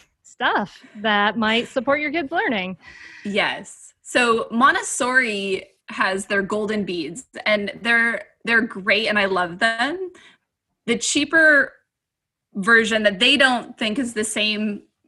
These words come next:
Speaker 2: for a couple of reasons, but they're mostly the same, is just called base ten blocks.
Speaker 1: Mm.
Speaker 2: You can get a set of base ten blocks on Amazon for about twenty-five dollars.
Speaker 1: Hmm.
Speaker 2: Um,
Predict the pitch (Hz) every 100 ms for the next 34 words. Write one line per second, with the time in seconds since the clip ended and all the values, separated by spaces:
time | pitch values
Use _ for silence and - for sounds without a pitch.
0 | _ - 233 233 247 277 349 330 262 240
1 | 208 233 196 - 214 - 240 233 - _
2 | _ _ - 294 339 302 302 - 247 214
3 | 226 - - - 233 - - 226 226 220
4 | 202 - 285 175 240 233 269 247 233 220
5 | 240 - 226 170 156 - - - - -
6 | 220 185 170 - 240 294 311 349 - 233
7 | 233 208 208 - - 208 202 202 - -
8 | - _ - 202 185 202 202 202 196 190
9 | - 190 180 170 - 180 175 175 156 135
10 | 73 80 208 - - - - 320 330 208
11 | 208 202 196 180 170 170